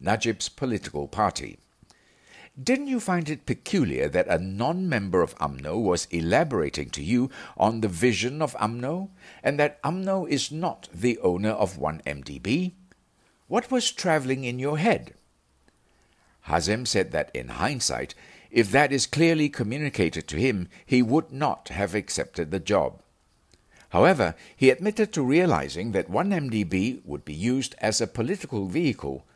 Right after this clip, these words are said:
to raise funds. As to Hazem's lack of action to raise the matter to Najib, Hazem stated that there were news among the media and voices from parliament members. Shafi dismissed that we can't believe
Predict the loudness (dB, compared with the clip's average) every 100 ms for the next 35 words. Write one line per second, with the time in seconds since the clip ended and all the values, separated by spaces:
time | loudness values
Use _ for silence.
0 | -4 -2 0 0 -2 -6 -2 -2 -2 -14
1 | -16 -16 _ _ _ _ _ _ _ _
2 | _ _ _ _ 2 2 4 -2 0 0
3 | 0 -2 -2 0 0 0 -6 0 0 0
4 | -6 -6 -8 -8 2 2 2 -2 -4 -6
5 | -2 -2 -2 -8 -4 -2 -2 -4 -10 -20
6 | -18 0 2 2 0 0 2 2 0 2
7 | 2 4 4 4 4 2 2 -2 -2 -2
8 | -2 -2 -2 -4 -2 -2 2 2 2 -2
9 | -4 2 2 2 -2 -4 -2 -4 -4 0
10 | 0 0 -4 -4 -4 -4 -6 -8 -10 -12
11 | _ _ _ -20 -20 _ -20 -20 _ _
12 | _ _ -6 2 2 4 0 2 2 0
13 | 0 -2 -2 -8 0 0 2 0 0 0
14 | 0 0 0 2 2 0